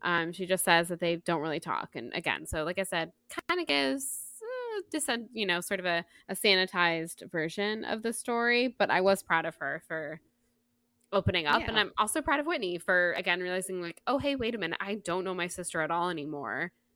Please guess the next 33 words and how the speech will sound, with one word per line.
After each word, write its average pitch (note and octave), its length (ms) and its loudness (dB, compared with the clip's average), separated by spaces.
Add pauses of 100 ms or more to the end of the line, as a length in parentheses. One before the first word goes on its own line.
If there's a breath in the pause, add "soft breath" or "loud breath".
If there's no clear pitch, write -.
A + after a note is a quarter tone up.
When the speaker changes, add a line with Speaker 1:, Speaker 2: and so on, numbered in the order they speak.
Speaker 1:
Maybe F3 260 2
I F3+ 80 2
should E3+ 680 0
make F3 300 -6
an C#3+ 80 0
effort." - 340 -4 (1400)
Speaker 2:
Mm-hmm. F3 460 -4 (380)
Yeah, D#3 300 6
Whitney's, F#3+ 420 2
like, A#3 160 4
starting F#3+ 340 6
to F#3+ 80 0
build D#3+ 280 2
her E3+ 140 0
life D3+ 340 -2
back, G#3 320 2
and E3 120 -2
I E3 40 0
really D#3 300 -2
like D3 220 -2
seeing D3 300 -6
it. D3 160 -6
And D#3+ 100 -8
part F3+ 220 2
of F3 100 2
it F3 100 2
is, D#3 120 -4
like, D3+ 260 -2 (560 soft breath)
this F3+ 200 2
reaching E3+ 440 0
out D3 180 -2
she's D#3 200 -10
doing D3 360 -6